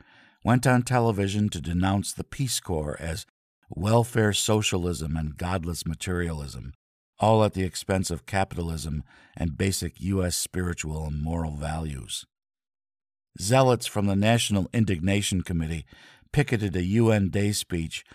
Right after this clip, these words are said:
by Ambassador Adlai Stevenson. They called him Adlai and booed and spat on him and hit him on the head with a picket sign. When a hundred civic leaders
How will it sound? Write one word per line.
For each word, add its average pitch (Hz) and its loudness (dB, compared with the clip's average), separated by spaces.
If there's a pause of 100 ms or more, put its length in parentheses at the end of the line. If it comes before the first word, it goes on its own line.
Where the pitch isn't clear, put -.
(140)
by 92 2
Ambassador 90 0
Adlai 87 -2
Stevenson. 80 -6 (640)
They - -2
called 101 2
him 87 0 (360)
Adlai 85 0 (380)
and 69 -6
booed 110 4
and 80 -4
spat 107 0
on 82 -2
him 78 -6 (320)
and 85 -2
hit 120 -2
him 73 -2
on 78 -4
the 80 -6
head 87 -2
with 71 -10
a 76 -8
picket - -8
sign. - -12 (1200)
When 113 4
a 110 6
hundred 131 4
civic 107 -2
leaders 95 -2